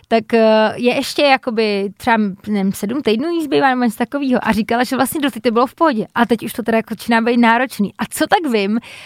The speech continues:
tak potom ten poslední týden prej ubíhá stejně dlouho, jak celých devět měsíců, že jako to je masakr a že každý den ti přijde, jak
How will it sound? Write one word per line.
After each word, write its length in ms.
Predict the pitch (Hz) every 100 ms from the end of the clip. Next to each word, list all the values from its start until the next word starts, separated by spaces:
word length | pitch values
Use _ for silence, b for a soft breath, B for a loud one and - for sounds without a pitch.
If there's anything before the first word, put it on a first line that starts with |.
| B
tak 120 | 254
potom 300 | - 269 294
ten 120 | 320 285
poslední 480 | 277 - 277 311 294
týden 480 | 247 240 196 196 190
prej 260 | 233 -
ubíhá 360 | 220 269 269 269
stejně 280 | - 262 254
dlouho, 280 | 233 247
jak 140 | 262 -
celých 220 | 233 247
devět 240 | 226 233
měsíců, 440 | 220 208 214 - 185
že 100 | 208
jako 180 | 208 247
to 80 |
je 100 | 269
masakr 640 | 285 285 254 - 311 - 190 - B B B
a 60 | 226
že 80 | 262 -
každý 360 | 277 254 320 277
den 220 | 247 226
ti 120 | 262
přijde, 440 | - - 254 240 262
jak 180 | 254